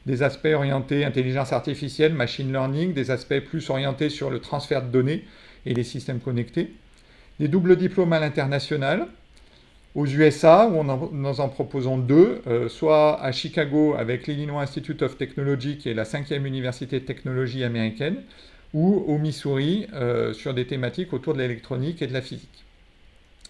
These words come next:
Des doubles diplômes au Canada, à l'université de Chicoutimi au Québec, sur le management, sur l'informatique.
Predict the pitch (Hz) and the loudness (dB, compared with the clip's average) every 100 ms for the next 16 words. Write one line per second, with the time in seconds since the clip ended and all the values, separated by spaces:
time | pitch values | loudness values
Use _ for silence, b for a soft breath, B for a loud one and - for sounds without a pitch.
0 | - 143 139 143 151 147 - 135 123 131 | -8 -2 0 0 0 -2 -2 -4 -2 -2
1 | 117 113 139 202 123 120 120 120 123 131 | -2 2 2 2 -2 -4 -4 -6 -6 -6
2 | 131 131 127 - 127 131 127 123 - 127 | -6 -8 -10 -10 -8 -6 -4 -4 -6 -4
3 | 151 - - B B B B B 127 123 | -4 -4 -10 B B B B B -6 -2
4 | 127 131 113 131 160 - 123 117 117 120 | 0 0 -2 -2 -2 -4 -4 -4 -4 -4
5 | 117 - 208 - | -4 -4 -8 -8